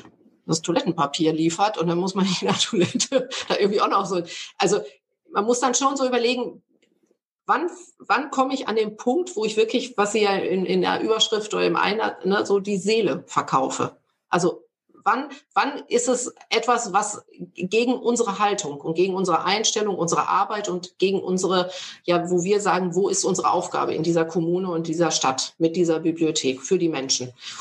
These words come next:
So, ne? Da, bis wohin kann ich da gehen? Das versuchen wir auch, aber da gibt's eben klare Grenzen. Oder anderes Beispiel, meine frü-, früherige, äh, Bibliothek, wo ich Leitung war, viele, viele Jahre, Herford, es gibt die Herforder Brauerei.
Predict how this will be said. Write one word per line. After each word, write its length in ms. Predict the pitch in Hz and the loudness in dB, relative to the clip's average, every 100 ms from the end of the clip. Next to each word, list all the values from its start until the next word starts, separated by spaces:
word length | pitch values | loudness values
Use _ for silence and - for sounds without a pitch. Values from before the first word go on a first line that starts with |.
| - _ | -16 _
So, 300 | 143 113 - | 0 0 -2
ne? 180 | 175 349 - _ | 0 0 -4 _
Da, 360 | - 196 - - | 0 0 0 0
bis 160 | 196 196 | 0 2
wohin 220 | 254 240 | 2 2
kann 180 | 226 196 | 0 -2
ich 120 | 190 | 0
da 120 | 165 | 0
gehen? 320 | 170 180 285 440 - | 2 2 2 0 -4
Das 120 | 160 | -8
versuchen 420 | - 170 196 214 254 | 0 2 2 0 0
wir 240 | 247 233 | 2 2
auch, 160 | 262 262 | 0 2
aber 540 | 170 175 220 240 - _ | 0 0 -2 -4 -12 _
da 80 | 180 | -2
gibt's 220 | 190 214 | 0 2
eben 140 | 190 | 2
klare 260 | 180 180 175 | 2 2 0
Grenzen. 420 | 170 151 147 143 - - - | 0 -2 0 -4 -4 -10 -6
Oder 560 | 185 208 220 254 - _ _ - | -2 0 0 -2 -4 _ _ -2
anderes 340 | 170 185 226 | 0 0 0
Beispiel, 580 | - 202 214 - 226 226 - - _ | 2 2 0 0 0 0 -4 -20 _
meine 220 | 160 160 | 0 2
frü-, 280 | 160 165 165 | 2 2 0
früherige, 840 | - 190 175 196 214 214 220 214 | 0 0 2 2 -2 0 0 0
äh, 140 | - 190 | -2 -2
Bibliothek, 460 | 208 202 202 208 208 | 0 0 2 0 2
wo 40 | |
ich 120 | 185 180 | 0 2
Leitung 400 | 180 - 202 185 | 2 2 0 2
war, 300 | 185 185 185 | 2 2 -2
viele, 280 | - 196 | -4 -4
viele 200 | 190 190 | 0 2
Jahre, 420 | 185 170 185 196 185 - - - - - - | 2 2 2 0 -2 -4 -6 -4 -4 -6 -2
Herford, 580 | 160 170 254 262 269 - | 0 2 2 2 0 -12
es 80 | - | -10
gibt 160 | - | -4
die 80 | 151 | 2
Herforder 380 | 165 233 226 208 | 2 2 0 0
Brauerei. 640 | 202 220 233 254 262 175 | 0 0 2 0 -2 -4